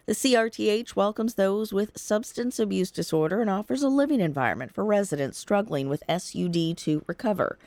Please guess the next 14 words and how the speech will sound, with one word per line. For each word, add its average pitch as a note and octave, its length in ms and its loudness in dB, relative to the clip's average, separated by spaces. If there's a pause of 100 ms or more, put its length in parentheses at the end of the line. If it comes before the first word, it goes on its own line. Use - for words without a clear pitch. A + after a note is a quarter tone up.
(540)
The G3+ 100 2
facility G3+ 460 2
offers F3 420 0
assistance F3+ 680 0
to F#3+ 120 2
individuals F3+ 680 2
who F#3+ 140 2
are D#3+ 100 4
new F#3 160 -2
to C#4 60 -2
recovery D#3+ 600 0
and F#3+ 160 0
in G3 100 0
need G#3+ 240 0